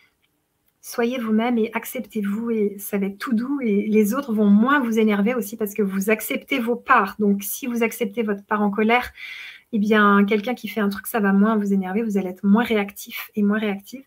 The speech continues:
Donc voilà, vos émotions vous traversent, accueillez ça et puis, heu, juste profitez de votre vie, c'est ce que je vous souhaite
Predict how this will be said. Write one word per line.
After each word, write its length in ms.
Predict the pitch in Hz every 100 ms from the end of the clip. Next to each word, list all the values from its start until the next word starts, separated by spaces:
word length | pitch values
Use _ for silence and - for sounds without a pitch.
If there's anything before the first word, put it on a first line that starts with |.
| _ - - - _ 233
Donc 80 | 226
voilà, 300 | 233 185 202
vos 140 | 208
émotions 500 | 240 269 262 277 -
vous 140 | 233 233
traversent, 760 | - 220 196 240 - - - _ _ 240
accueillez 400 | 240 254 226 214
ça 460 | - - 190 233 _ _ _ - - _ -
et 80 | 208
puis, 360 | 202 - 226 220
heu, 100 | 196
juste 280 | 196 - -
profitez 440 | 220 - - 214
de 60 | 196
votre 260 | 196 - 196
vie, 280 | 190 220 202
c'est 160 | -
ce 80 | 196
que 100 | 220
je 100 | 196
vous 60 | 196
souhaite 380 | - 196 202